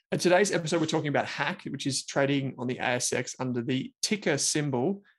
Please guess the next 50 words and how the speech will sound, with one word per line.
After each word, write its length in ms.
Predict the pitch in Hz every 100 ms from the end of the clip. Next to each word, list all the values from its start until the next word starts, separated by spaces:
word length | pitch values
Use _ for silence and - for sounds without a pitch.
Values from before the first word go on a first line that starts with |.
| -
H 220 | 151 151 -
A 160 | 139
C 280 | 139 139 127
K. 440 | 131 139 117 107 - - _ -
So 200 | - 135
if 120 | 139
you 80 | 170
ever 120 | 185
see 240 | - 160 -
A 160 | 151
S 180 | 160 -
X, 440 | 156 156 - - - _ _ _ - -
H 280 | 160 - -
A 140 | 147
C 240 | 139 156 143
K, 400 | 156 160 208 202 _ _ -
remember 240 | 143 135
the 120 | 147
A 80 | 127
S 200 | 135 131
X 220 | 127 -
means 260 | 143 135 147
it 80 | -
trades 320 | - 123 127
on 80 | 127
the 160 | 120 - -
Australian 360 | - 131 123
Stock 220 | 123 139 139
Exchange, 460 | - 143 131 131 - -
and 300 | 135 123 120 -
the 240 | 131 123 123
H 180 | 147 -
A 100 | 127
C 160 | 143
K 220 | 139 135 131
or 100 | 117
HACK 300 | 185 180 -
is 260 | 143 139
the 120 | - 139
ticker 220 | 175 160
code 240 | 156 127
that 80 | 123
identifies, 560 | 120 120 120 131 107 107
it's 160 | -
like 100 | 123
the 60 | 135
barcode 580 | 117 104 - 113 113 -
for 140 | 117
an 80 | 123
investment. 480 | 131 127 - 113